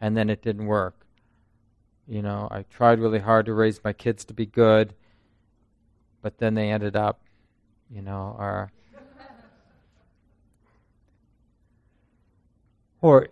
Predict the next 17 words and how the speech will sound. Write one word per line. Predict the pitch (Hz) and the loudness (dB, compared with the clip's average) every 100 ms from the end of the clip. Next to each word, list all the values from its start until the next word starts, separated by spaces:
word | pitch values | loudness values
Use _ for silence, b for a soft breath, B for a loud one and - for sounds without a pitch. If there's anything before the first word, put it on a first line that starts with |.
| _ - | _ -2
even, | 127 113 107 | 2 2 2
you | 113 | 0
know, | 104 98 110 | -2 -4 0
really | 131 151 117 | 6 6 6
what | 107 113 | 4 2
it | 107 | 2
is, | 110 107 110 | 0 -2 -6
is | |
like, | 107 104 | -8 -2
I | 113 | -2
tried | - - 143 143 156 | -4 6 10 12 10
to | 117 | 6
train | - - 120 113 | -2 -2 0 0
my | 101 101 | -2 -2
mind, | 101 101 98 101 98 | -2 -2 -2 -4 -6
but | 104 | -6
it | 101 | -6